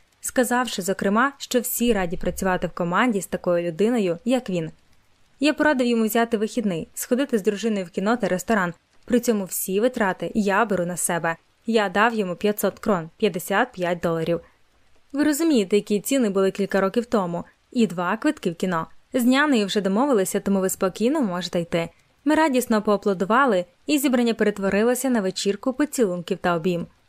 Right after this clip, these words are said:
Міка не промовив ні слова. Лише потім він відвів мене вбік, де розніс мій вчинок так, як ніхто в моєму житті. Як я міг так чинити з ним? Викликати на очах у двадцяти семи чоловік,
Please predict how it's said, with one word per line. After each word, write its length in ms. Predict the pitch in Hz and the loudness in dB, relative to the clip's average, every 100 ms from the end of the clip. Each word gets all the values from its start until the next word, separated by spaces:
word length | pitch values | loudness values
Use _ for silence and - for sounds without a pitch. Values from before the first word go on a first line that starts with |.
| _ _ _ _ - | _ _ _ _ 0
Міка 280 | 311 311 226 | 2 4 2
не 100 | 208 | 2
промовив 420 | 214 202 196 190 | 0 0 -2 -2
ні 100 | 208 | -4
слова. 400 | - 170 160 - _ | -4 -6 -6 -8 _
Лише 380 | 202 208 - 208 | 0 0 2 -2
потім 440 | - 247 254 208 185 | 2 2 2 0 -2
він 100 | 185 | -2
відвів 320 | 185 185 196 | -2 0 0
мене 220 | 180 170 | 0 -2
вбік, 300 | 165 247 - _ - | 0 -2 -2 _ 2
де 140 | 277 | 2
розніс 340 | 277 262 254 | 4 0 0
мій 120 | 226 214 | 0 0
вчинок 480 | - 240 254 214 | 0 0 0 -2
так, 360 | - 220 247 269 | -2 0 0 0
як 120 | 208 | -2
ніхто 300 | 196 - 202 | -2 -2 -2
в 20 | |
моєму 340 | 190 180 175 170 | 0 -2 -2 -2
житті. 380 | 175 - 175 - _ _ - | -4 -2 -4 -4 _ _ -6
Як 340 | 214 240 254 196 | 0 2 2 0
я 60 | |
міг 160 | 185 165 | -2 -2
так 200 | 185 170 | -4 -2
чинити 420 | - 190 175 226 | -2 0 2 2
з 60 | 269 | 2
ним? 220 | 196 160 - _ _ _ _ - | 2 -2 -12 _ _ _ _ 0
Викликати 500 | 254 269 202 190 196 | 2 2 0 0 0
на 140 | 190 | 0
очах 340 | 196 247 247 - | -2 0 -2 -2
у 40 | |
двадцяти 480 | 180 208 233 226 285 | -4 -2 -2 0 0
семи 280 | - 233 247 | 2 0 0
чоловік, 580 | 254 262 240 220 - | 0 0 0 -2 -4